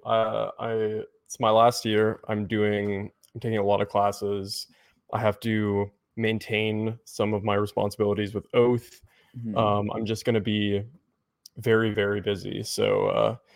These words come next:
Speaker 1: I'm gonna try and do my best to come on when I can, um, but I don't think I'm gonna be able to do weekly live shows. Uh, so, yeah, sorry, everybody. Um, but I, I, I,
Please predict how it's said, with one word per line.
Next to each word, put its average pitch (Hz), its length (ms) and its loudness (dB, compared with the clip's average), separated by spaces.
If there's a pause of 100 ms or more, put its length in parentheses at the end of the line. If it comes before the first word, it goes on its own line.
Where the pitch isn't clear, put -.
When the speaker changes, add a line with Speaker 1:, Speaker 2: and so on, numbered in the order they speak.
(460)
Speaker 1:
I'm 123 80 0
gonna 127 160 4
try 117 360 10
and 117 120 4
do 113 80 0
my 104 140 4
best 101 380 2
to 113 80 -6
come 101 200 -2
on 98 540 -2
when 107 140 0
I 101 80 0
can, 104 480 -4 (260)
um, 101 320 -2
but 104 120 2
I 107 60 4
don't 104 180 0
think 107 140 -2
I'm 101 60 0
gonna 101 100 0
be 98 100 -4
able 101 140 -2
to 123 80 -14
do 104 340 -6 (720)
weekly 120 320 4
live 104 280 8
shows. 95 640 -2 (160)
Uh, 98 480 2 (160)
so, 101 480 0 (920)
yeah, 101 280 -2 (420)
sorry, 104 260 4
everybody. 98 420 0 (340)
Um, 98 420 -2 (240)
but 110 200 4 (100)
I, 120 120 6
I, 127 180 2 (140)
I, 131 60 -2